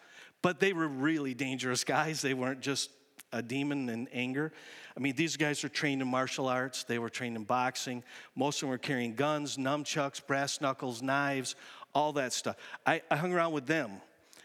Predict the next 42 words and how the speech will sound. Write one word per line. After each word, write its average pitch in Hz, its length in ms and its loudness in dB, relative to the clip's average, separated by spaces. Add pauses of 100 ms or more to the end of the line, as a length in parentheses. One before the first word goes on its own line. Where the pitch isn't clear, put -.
(180)
and 135 260 0
they 151 140 4
considered 143 500 0
me 131 120 2
an 143 120 -2
equal 117 500 -2 (360)
just - 180 -2
because 127 280 -2
of 120 40 -6
my 123 80 -2
demons. 110 520 -6 (1600)
They, 143 200 2
they 180 220 2
wouldn't 165 180 0
have 143 80 4
known 139 200 2
it 131 80 -4
was 110 160 -4
demons. 123 360 0
They 127 120 2
just 117 260 -4
knew 120 140 0
it. 131 220 -6
In 127 120 -2
a 107 60 -2
fight, 131 260 0
I 120 40 0
was 113 120 -4
a - 40 -10
good 117 180 -2
guy 117 160 0
to 113 80 -4
have 117 220 -2 (140)
around 120 360 -2
'cause - 140 -10
I'm 113 120 -6
gonna 110 220 -6 (260)
keep - 200 -6
a 117 40 -6
few 117 200 -6
guys 101 220 -4
busy. 101 380 -6